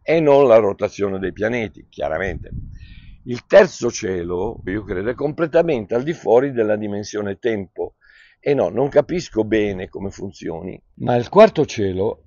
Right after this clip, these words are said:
è la dimora dell'eternità, dove vive Dio e dove vivono tutti i suoi figli. E questo è il luogo che Dio ha dovuto precludere ad Adamo per proteggerlo da un'eterna dannazione. Genesi tre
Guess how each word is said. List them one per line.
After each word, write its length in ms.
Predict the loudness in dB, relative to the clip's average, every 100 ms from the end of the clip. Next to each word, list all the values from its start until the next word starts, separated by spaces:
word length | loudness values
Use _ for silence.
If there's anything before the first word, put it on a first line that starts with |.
| -6
è 80 |
la 120 | -2 -2
dimora 400 | 0 2 4 2
dell'eternità, 880 | 0 -4 -2 -4 0 2 2 0 _ _
dove 260 | -4 -2 0
vive 240 | -2 -2
Dio 400 | -2 2 2 0 _ _ _ _
e 120 | -2
dove 240 | 2 2
vivono 400 | 0 0 0 -2
tutti 220 | -8 -12 -12
i 40 |
suoi 220 | -8 -8
figli. 440 | -8 -10 -10 -12 -18 _ _ -14
E 140 | -6
questo 500 | 4 4 4 0 2
è 40 |
il 80 | 2
luogo 420 | 2 2 2 0
che 160 | -4 -4
Dio 240 | -2 -2
ha 60 | 0
dovuto 520 | -2 -6 -4 -4 -4 _ _
precludere 840 | -6 -2 -2 -2 0 0 0 2 2
ad 140 | 0
Adamo 540 | 0 0 0 -2 -6 -10 -20 -20 -4
per 240 | -2 -2
proteggerlo 960 | -2 -2 0 4 4 2 -2 0 0 4
da 160 | 4
un'eterna 640 | 4 2 -2 0 2 2 -2
dannazione. 800 | -2 -4 -6 -8 -6 -4 -6 -6
Genesi 540 | -2 -2 -2 -8 -10
tre 500 | -2 4 4 4 -2